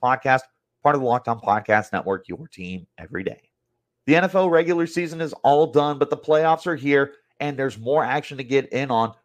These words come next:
with FanDuel, America's number one sportsbook. Right now, new customers get a hundred and fifty in bonus bets guaranteed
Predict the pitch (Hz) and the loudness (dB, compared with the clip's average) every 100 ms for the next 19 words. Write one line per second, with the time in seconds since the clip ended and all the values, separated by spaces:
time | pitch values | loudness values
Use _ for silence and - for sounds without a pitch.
0 | - 123 - 156 196 156 104 101 - 104 | -6 -6 -2 -2 -2 -2 -2 -2 -2 -4
1 | 101 95 98 98 85 95 101 117 92 98 | -4 -4 -10 -12 -6 -4 0 0 -2 -6
2 | 95 - 92 87 - 92 85 104 123 120 | -6 -8 -4 -4 -2 -4 2 2 4 0
3 | 120 117 143 143 147 143 143 151 156 _ | -2 -2 -4 0 0 0 -6 -6 -8 _
4 | _ - 156 - 147 135 131 143 170 165 | _ 2 2 4 -2 -2 -6 -4 -4 -8
5 | 147 - 151 151 147 131 113 123 135 - | -8 -2 -2 -2 -8 -6 -2 -2 -2 -4
6 | 123 120 - _ - 107 135 151 - 135 | -2 -2 -6 _ -6 -4 -4 -8 -8 -8
7 | 127 | -8